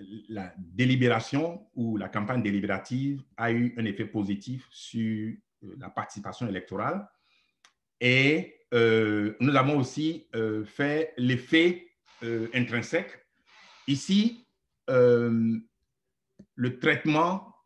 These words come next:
qui est la campagne délibérative a un effet significatif sur la volonté des participants à la réunion de parler à d'autres,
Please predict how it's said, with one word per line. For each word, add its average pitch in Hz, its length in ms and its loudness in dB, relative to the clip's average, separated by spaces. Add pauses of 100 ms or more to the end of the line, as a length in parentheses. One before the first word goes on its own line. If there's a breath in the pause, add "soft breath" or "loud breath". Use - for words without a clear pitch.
(240)
qui 139 160 4
est 117 200 2
la 98 100 -6
campagne 123 320 -2
délibérative 104 640 -2
a 131 80 -8
un 131 80 -4
effet 123 220 -4
significatif 120 840 -8
sur 170 340 -8
la 113 140 -2
volonté 135 720 0 (880)
des 131 180 -2
participants 139 580 -4
à 160 60 -4
la 117 120 -4
réunion 110 520 -2 (260)
de 101 180 -8 (260)
parler 135 320 0
à 101 80 -2
d'autres, - 520 -6